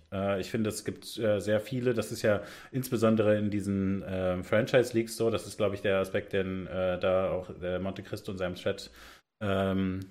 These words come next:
vertreten hat. Also ich weiß nicht, ob er es selber vertritt oder ob das, äh, die ersten kommen sind.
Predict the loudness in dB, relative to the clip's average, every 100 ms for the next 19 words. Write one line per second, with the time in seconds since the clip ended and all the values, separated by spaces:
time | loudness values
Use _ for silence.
0 | -16 -20 -4 -2 2 4 4 4 2 2
1 | -4 -10 -6 0 0 0 -2 0 0 0
2 | -2 -4 -8 -6 -4 -4 -4 -6 -2 -2
3 | -2 -4 -2 -2 -2 -4 -4 -2 -6